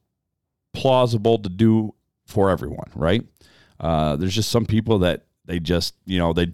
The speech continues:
do their best, and maybe at one point they had a really good job and could afford their house,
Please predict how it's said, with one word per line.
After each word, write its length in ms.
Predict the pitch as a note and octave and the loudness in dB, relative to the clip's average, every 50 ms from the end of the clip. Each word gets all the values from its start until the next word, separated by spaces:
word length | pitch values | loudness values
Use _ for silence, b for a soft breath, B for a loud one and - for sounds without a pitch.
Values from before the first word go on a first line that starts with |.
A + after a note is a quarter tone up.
| - - | -4 -2
do 100 | - A2+ | 0 2
their 140 | G#2 G#2 F#2 | 2 2 2
best, 340 | D#2 G2 G#2 B2+ C#3 - - | 2 2 2 2 2 0 -2
and 180 | D#2+ D#2 D#2 - B B B B B B B | -4 -4 -4 -6 B B B B B B B
maybe 260 | - G2+ A2+ A2+ A#2+ A#2 | 0 2 2 4 4 2
at 100 | G#2 F#2+ | 2 2
one 200 | G2 A#2+ C3 C3 | 2 2 0 0
point 280 | - - C3+ C#3 C3+ | 0 0 0 0 2
they 80 | - A#2+ | 0 0
had 120 | B2 B2+ | 2 2
a 60 | A2 G#2+ | 2 2
really 220 | A2+ B2 C3 B2 | 2 2 2 2
good 180 | A2 B2+ B2 A#2+ | 2 0 0 0
job 340 | G2 G2+ A#2+ C3 C3+ C#3 | 2 2 4 4 4 4
and 100 | C3 A#2 | 2 2
could 180 | - - D3 D3+ | 2 2 2 2
afford 480 | D3 - - D3 D#3 D#3 D3+ C#3+ C3+ A#2+ | 0 -2 0 2 4 4 4 2 0 0
their 140 | C#3 D3 | 0 0
house, 500 | C3 A2 C3+ D3+ D#3+ F#3+ E3+ - - - | 2 2 2 2 4 2 0 -2 -4 -6